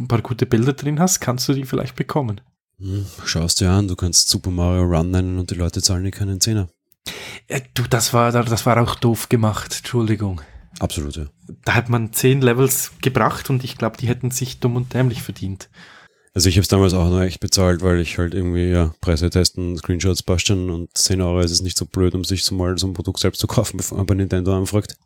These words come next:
Speaker 1: Mhm.
Speaker 2: Das ist so die, ich schreibe keine Presseanfrage-Schwelle <laughs> so ungefähr. Aber sonst, äh, hätte ich das privat gemacht, hätte ich's auch nicht kaufen würden. Ja, jedenfalls trotzdem, es ist, es ist ein Typ mit einer, mit einer recht mächtigen Meinung, sage ich jetzt mal, kann man sich mal anschauen. Es wird keiner drauf reagieren.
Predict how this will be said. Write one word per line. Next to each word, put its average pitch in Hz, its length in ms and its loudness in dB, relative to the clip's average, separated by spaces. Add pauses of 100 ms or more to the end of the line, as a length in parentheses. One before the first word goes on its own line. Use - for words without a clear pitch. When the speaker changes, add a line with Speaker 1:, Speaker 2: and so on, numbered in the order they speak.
(140)
Speaker 1:
Mhm. 127 420 -2 (280)
Speaker 2:
Das - 220 -4
ist - 100 0
so 92 100 0
die, 95 200 -4
ich 95 100 -2
schreibe 95 260 0
keine 98 280 0
Presseanfrage-Schwelle 104 960 -2
<laughs> - 0 -
so 85 160 2
ungefähr. 110 420 -2 (840)
Aber 104 260 4
sonst, 95 460 2
äh, 101 200 4
hätte 92 160 0
ich 104 80 -2
das 113 120 -2
privat 101 340 0
gemacht, 107 240 -4
hätte 104 120 -2
ich's 104 120 -4
auch 101 80 0
nicht 98 120 -2
kaufen 101 300 -8
würden. 101 260 -6 (600)
Ja, 104 220 4 (380)
jedenfalls 123 400 4
trotzdem, 98 340 -2
es 104 140 0
ist, 113 180 0
es 110 100 2
ist 123 140 0
ein 120 120 -6
Typ 117 280 0
mit 120 180 0
einer, 117 200 2
mit 113 160 0
einer 110 100 0
recht 104 220 -2
mächtigen 104 320 -2
Meinung, 98 260 2
sage 95 220 0
ich 87 80 0
jetzt - 180 -2
mal, 101 240 2
kann 101 180 -2
man 98 120 -2
sich 101 140 -6
mal 107 120 -2
anschauen. 95 500 0
Es - 160 -4
wird 92 140 0
keiner 92 220 0
drauf 95 200 -2
reagieren. 95 460 -2